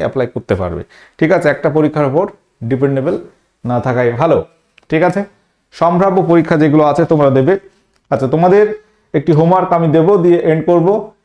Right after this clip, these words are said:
যে লেটেস্ট ভারতের, ভারতের চুয়াল্লিশতম, চুয়াল্লিশতম ইউনেস্কো ওয়ার্ল্ড হেরিটেজ সাইটের নাম কি? ইউনেস্কো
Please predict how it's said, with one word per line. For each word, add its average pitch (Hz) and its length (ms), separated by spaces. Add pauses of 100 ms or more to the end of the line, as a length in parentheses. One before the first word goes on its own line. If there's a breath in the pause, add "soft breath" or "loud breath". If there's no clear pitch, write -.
(200)
যে 139 80 (100)
লেটেস্ট 202 360 (480)
ভারতের, 190 460 (2000)
ভারতের 175 520 (600)
চুয়াল্লিশতম, 180 680 (1040)
চুয়াল্লিশতম 175 680 (1120)
ইউনেস্কো 170 520
ওয়ার্ল্ড 156 280
হেরিটেজ 156 380
সাইটের 160 380
নাম 135 100 (100)
কি? 110 120 (3250)
ইউনেস্কো 175 520